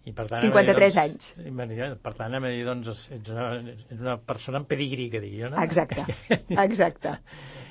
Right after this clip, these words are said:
Speaker 1: I a part d'això, quines aficions tens? Quina, perquè, clar, personalment també moltes vegades... Dius, aquella persona, eh, doncs, està, parla de la seva feina, però de les aficions que tens, vull dir, la teva, la teva vida social també, per aquí a Sant Cugat també és important.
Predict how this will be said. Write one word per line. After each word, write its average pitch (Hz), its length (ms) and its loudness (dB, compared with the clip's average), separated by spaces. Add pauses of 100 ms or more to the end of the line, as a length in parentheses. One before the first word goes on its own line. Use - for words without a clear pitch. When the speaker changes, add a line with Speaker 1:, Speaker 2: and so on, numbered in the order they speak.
(140)
Speaker 1:
I 131 100 0
a 123 40 2
part 135 240 4
d'això, 151 260 2
quines 139 240 -2
aficions 117 480 -6
tens? 165 600 6
Quina, 139 400 0
perquè, 135 240 -2
clar, 180 160 -4
personalment 156 560 -4
també 147 240 -4
moltes 139 240 -6
vegades... 131 400 -4 (400)
Dius, 127 180 -4
aquella 208 220 -6
persona, 196 480 -6
eh, 180 100 -4
doncs, 160 300 -10
està, 160 240 -4
parla 156 180 -2
de 156 80 -2
la 151 80 -6
seva 147 220 -4
feina, 165 240 -6
però 131 220 -2
de 127 80 -2
les 123 100 -2
aficions 113 400 -8
que 113 120 -10
tens, 151 440 -6
vull 127 160 -10
dir, 123 120 -8
la 120 120 -8
teva, 120 300 -6 (540)
la 123 80 -8
teva 127 240 -2
vida 131 200 -2
social 131 480 0
també, 131 400 -4
per 127 80 -4
aquí 120 160 -6
a 120 60 -10
Sant 117 100 -8
Cugat 117 320 -6
també 131 160 -4 (460)
és 107 100 -14
important. 120 480 -8